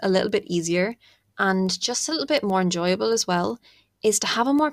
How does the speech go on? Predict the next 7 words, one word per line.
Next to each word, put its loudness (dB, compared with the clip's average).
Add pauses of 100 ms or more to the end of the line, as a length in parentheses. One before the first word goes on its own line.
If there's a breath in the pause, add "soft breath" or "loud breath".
peaceful -4
environment 0 (120)
to -4
get -2
dressed -6
in. -10 (460 loud breath)
So 4